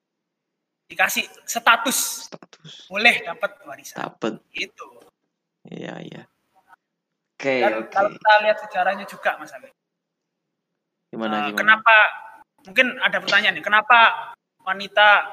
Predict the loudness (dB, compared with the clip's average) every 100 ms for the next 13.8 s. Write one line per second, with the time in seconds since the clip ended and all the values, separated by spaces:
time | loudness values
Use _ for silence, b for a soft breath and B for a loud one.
0 | -16 -20 _ _ -8 -6 -2 -2 -2 -4
1 | -4 -6 -4 -4 -6 -16 _ _ -6 0
2 | 2 2 0 -2 2 2 2 -8 -12 -16
3 | -16 -16 -18 -12 -4 0 2 2 0 -2
4 | -2 2 4 4 4 4 4 4 0 -8
5 | _ -12 -6 -4 -2 -2 0 2 2 0
6 | -8 -6 -6 -6 -6 -6 -8 -6 -4 -4
7 | -8 -14 -12 -10 -10 -12 -12 -12 -12 _
8 | _ -8 -2 2 6 6 6 2 -2 -4
9 | -6 -6 -6 -4 -2 -2 -2 -2 -2 -6
10 | -6 -4 -4 -2 -2 -2 -2 -2 -6 -10
11 | -4 0 2 2 0 -2 0 2 4 4
12 | 2 -2 -4 b b b b _ _ _
13 | _ _ -14 -8 -4 -2 -2 -4